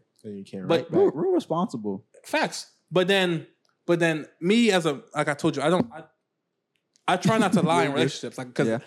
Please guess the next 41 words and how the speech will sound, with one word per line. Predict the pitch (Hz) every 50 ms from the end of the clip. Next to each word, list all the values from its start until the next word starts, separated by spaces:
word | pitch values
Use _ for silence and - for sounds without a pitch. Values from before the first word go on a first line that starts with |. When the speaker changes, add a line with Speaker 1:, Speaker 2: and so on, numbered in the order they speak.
| - _ _
Speaker 2:
it | 147 160 147
builds | 151 185 185 175 - - -
dishonesty | - 151 139 - - - 147 147 147 131 - - 139
and | 127 -
shit | - 123
like | 123 120
that. | 123 117 120 -
Speaker 3:
Yeah. | 95 95 95 95 -
Speaker 2:
So | - - 170 165 160 151 143 135 - _ _ _ _ _
Maya | - 143 147 156 165 165
did | 156 151 147
ask | 147 147 143 -
the | -
question, | - - 131 131 - - 135 131
"Did | 131 135 131
I | 127
Speaker 3:
Mm-hmm. | 120 113
Speaker 2:
do | 131 131
this? | 131 131 131 127 -
Did | 139 127
I | 123
do | 123 127
this?" | 127 127 113 - -
And | 127
I'm | 131
like, | 127 127 - - _ _ _ _ _ _ -
"Yeah, | 208 247 170 -
I | - -
Speaker 3:
Oh. | -
Speaker 2:
did." | 196 208 135 123 -
Speaker 3:
Oh, | - 113 101 107
okay. | - - 101 - - -
Speaker 2:
I, | - - - - - - - _ - - - 156 165 - - - -
I, | - 156 135 - - 233 233 -
I | 208
said | 202 269 233
yes. | 294 294 180 - - - _ _ _ _ - _ _ _ _
I | - 135
said | - 175 156 135
yes. | 135 151 156 - - _ _ _ _ - - _ _ _ _ _ _ _ _ _ _ _ _ _ _ _ _ _ _
Um, | - 143 143 143 139 135 135 131 127 117 113